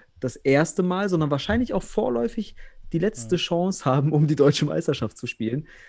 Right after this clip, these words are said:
Speaker 1: Ähm, während man aber auch, wie du schon sagst, das größte Fragezeichen hat, aber sicherlich auch den größten Außenseiter im Teilnehmerfeld findet, ne?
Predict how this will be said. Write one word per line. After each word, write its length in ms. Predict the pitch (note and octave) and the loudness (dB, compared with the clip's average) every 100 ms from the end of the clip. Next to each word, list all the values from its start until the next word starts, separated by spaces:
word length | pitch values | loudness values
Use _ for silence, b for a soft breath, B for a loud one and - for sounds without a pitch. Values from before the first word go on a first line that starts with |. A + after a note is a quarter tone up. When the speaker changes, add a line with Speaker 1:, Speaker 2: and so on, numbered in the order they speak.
| B - | B -6
Speaker 1:
Ähm, 380 | B2+ B2+ C3 B2+ b | -2 0 0 -4 b
während 200 | C3 C#3 | -4 -2
man 120 | C#3+ | -2
aber 240 | C3+ C#3+ A2 | 0 2 4
auch, 240 | C#3+ D#3+ - | 4 2 -4
wie 200 | - C3+ | -6 -6
du 60 | |
schon 160 | - C3 | -2 0
sagst, 220 | C#3+ C#3 | 0 -2
das 100 | A#2 | -6
größte 260 | - C3+ A#2+ | -2 -2 -4
Fragezeichen 640 | - B2 G#3+ A3+ G#3 F#3 | -8 -6 -4 -2 0 0
hat, 80 | F3+ | 0
aber 200 | D3 D3 | 0 0
sicherlich 400 | D3+ G#3 A3+ F#3+ | 0 0 0 0
auch 100 | F3 | 0
den 140 | F3 D3 | 0 2
größten 360 | D3+ F3+ - | 2 0 -2
Außenseiter 680 | F#2+ C3 E3 D3 B2 G#2+ A2+ | -2 -2 0 0 0 0 0
im 120 | G2 A2 | -4 -4
Teilnehmerfeld 800 | A#2+ G#2+ G#2+ G2+ F2+ - F#2 - | -4 -2 -2 -4 -6 -8 -8 -8
findet, 500 | - G2 F2+ - - | -8 -8 -8 -14 -8
ne? 200 | C#3 F#3 | -2 -2